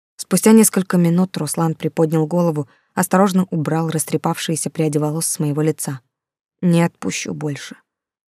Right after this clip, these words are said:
Прозвучало как угроза, но я поняла, что это конец. Конец моего брака, потому что я больше не выдержу без Руслана ни секунды, и потому что он действительно больше меня не отпустит.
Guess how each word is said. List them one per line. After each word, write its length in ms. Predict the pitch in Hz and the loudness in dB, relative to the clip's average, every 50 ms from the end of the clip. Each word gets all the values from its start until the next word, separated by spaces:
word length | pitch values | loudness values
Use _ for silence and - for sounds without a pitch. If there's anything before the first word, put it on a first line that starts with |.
| _ _ _ _ | _ _ _ _
Прозвучало 520 | - 170 175 175 170 165 - 185 180 180 175 | -4 0 2 2 2 2 4 2 2 2 2
как 180 | - 180 - | 0 -2 -2
угроза, 480 | 180 165 160 175 185 190 180 165 165 156 - _ _ _ _ - | -2 -2 0 2 2 2 2 0 -2 -6 -10 _ _ _ _ 0
но 60 | 190 | 2
я 120 | 185 175 | 2 2
поняла, 420 | 165 - 175 170 165 165 170 180 185 | 2 0 -2 -2 0 0 0 0 -2
что 240 | - - - 190 - _ | -4 -6 -8 -10 -8 _
это 320 | - 196 196 190 - - 185 - | -2 -2 -2 -2 -6 -10 -12 -10
конец. 560 | - - 165 156 147 139 135 127 - - - - _ _ _ _ _ _ _ _ _ | -6 -4 -2 -2 -2 -2 -4 -4 -6 -8 -10 -10 _ _ _ _ _ _ _ _ _
Конец 540 | - - 170 165 170 165 170 175 - - - | 0 2 4 4 4 4 2 0 -2 -4 -2
моего 400 | 175 160 151 139 139 131 143 143 | 0 0 0 0 0 0 0 0
брака, 460 | 147 147 151 139 131 123 - - - - _ _ _ _ _ - | 0 0 -2 -2 -4 -6 -10 -16 -18 -20 _ _ _ _ _ -10
потому 300 | - 180 170 160 160 156 | -6 -2 0 0 0 0
что 160 | - - 165 | -2 -4 -4
я 140 | 156 151 143 | -4 -2 -2
больше 360 | 139 147 156 143 - - - | 0 0 0 0 0 -2 0
не 140 | 165 165 165 | 0 0 2
выдержу 420 | 160 180 190 165 170 156 147 151 | 2 2 2 2 0 0 0 -2
без 220 | 143 139 156 147 147 | -2 0 0 -2 -2
Руслана 420 | - 165 - - 175 180 185 180 | -4 -6 -4 -2 0 0 2 2
ни 140 | 180 165 156 | 2 0 -2
секунды, 560 | 147 - - - - - 143 135 139 - 151 _ _ _ _ _ _ _ _ | -4 -6 -8 -8 -8 -6 -6 -6 -8 -10 -16 _ _ _ _ _ _ _ _
и 80 | - 143 | -6 -2
потому 320 | - - 156 151 156 160 | 0 2 2 4 2 2
что 180 | - - - - | 0 -2 -6 -6
он 200 | - 170 160 151 | -2 -2 -2 -2
действительно 560 | 139 143 - - 170 160 - 151 143 139 139 | -2 -4 -2 -2 -2 -2 -2 -2 -4 -4 -4
больше 340 | 135 151 147 139 - - 151 | -4 -4 -4 -2 -2 -4 -4
меня 180 | 156 156 160 | -2 -2 -2
не 120 | 160 156 143 | -2 -2 -4
отпустит. 540 | 131 - - - 151 - - - - - | -4 -6 -8 -10 -10 -8 -10 -12 -12 -14